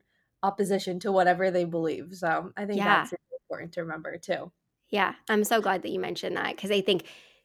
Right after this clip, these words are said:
Speaker 2: they are jolting, like, sometimes when you experience them and you want to sort of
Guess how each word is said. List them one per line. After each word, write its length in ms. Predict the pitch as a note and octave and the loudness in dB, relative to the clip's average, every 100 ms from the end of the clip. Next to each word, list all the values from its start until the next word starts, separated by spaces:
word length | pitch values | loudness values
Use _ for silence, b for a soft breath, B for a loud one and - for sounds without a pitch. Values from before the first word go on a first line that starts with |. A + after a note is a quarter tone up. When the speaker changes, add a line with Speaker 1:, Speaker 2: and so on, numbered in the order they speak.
| _ | _
Speaker 2:
they 140 | G3+ G3+ | 4 8
are 140 | A3 | 8
jolting, 640 | G#3+ - F3+ F3+ A3+ F4+ G#4+ - | 6 0 -4 -4 -2 0 0 0
like, 180 | C4+ C4+ | -2 -2
sometimes 680 | - C4 - - G4 G4+ | -2 -2 -2 -2 0 2
when 140 | A3 A3 | 4 4
you 80 | G3+ | 2
experience 600 | - - F#3+ F#3+ G3+ G#3+ | -2 -4 -2 0 0 0
them 240 | A3+ A#3+ | 0 2
and 120 | A3+ G3+ | 2 2
you 140 | F#3 | 2
want 400 | F3+ F3+ F#3 - | 2 2 0 -4
to 640 | - G3+ F#3 F3+ F3+ F#3 - | -8 -4 0 0 2 0 -2
sort 220 | - G#3+ F#3 | -4 -2 0
of 160 | F3+ | -2